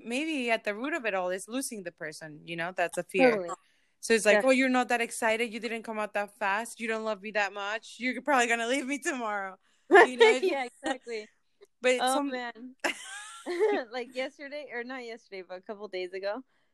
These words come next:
Speaker 2: we were watching this show, and there was, like, this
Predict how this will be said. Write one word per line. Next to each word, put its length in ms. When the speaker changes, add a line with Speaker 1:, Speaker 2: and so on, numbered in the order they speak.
Speaker 2:
we 160
were 180
watching 420
this 200
show, 540
and 140
there 100
was, 260
like, 240
this 500